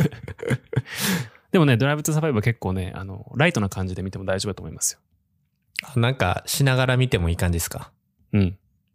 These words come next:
Speaker 2: フォーミュラワン。
Speaker 1: そんなに、そんなにシリアスな話でもないし。
Speaker 2: うんうんう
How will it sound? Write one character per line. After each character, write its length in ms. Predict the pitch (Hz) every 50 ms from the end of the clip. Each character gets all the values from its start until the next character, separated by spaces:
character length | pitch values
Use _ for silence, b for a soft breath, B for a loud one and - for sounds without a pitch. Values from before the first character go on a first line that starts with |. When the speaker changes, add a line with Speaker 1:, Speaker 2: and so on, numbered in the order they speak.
| _ -
Speaker 2:
フ 80 | 135
ォ 80 | 123 107
ー 40 | 95
ミ 100 | 87 -
ュ 120 | - -
ラ 180 | - - - _ _ _ _ _ -
ワ 160 | - - -
ン。 40 | - - _ _ _ _ _ _ _ _ _ _ _ _ _ _ _ _ - -
Speaker 1:
そ 80 | - 135
ん 40 |
な 60 | 127 127
に、 80 | 123
そ 180 | - - - 139
ん 40 | 139
な 60 | 143
に 60 | 131
シ 120 | - -
リ 100 | 143 127
ア 40 | 107
ス 100 | 92 -
な 60 | 85
話 200 | 87 85 90 90 -
で 40 | -
も 80 | -
な 120 | 85 - -
い 40 |
し。 200 | - - - - - _ _ _ _ _ _ -
Speaker 2:
う 60 | 123
ん 40 | 104
う 20 |
ん 40 |
う 20 | 92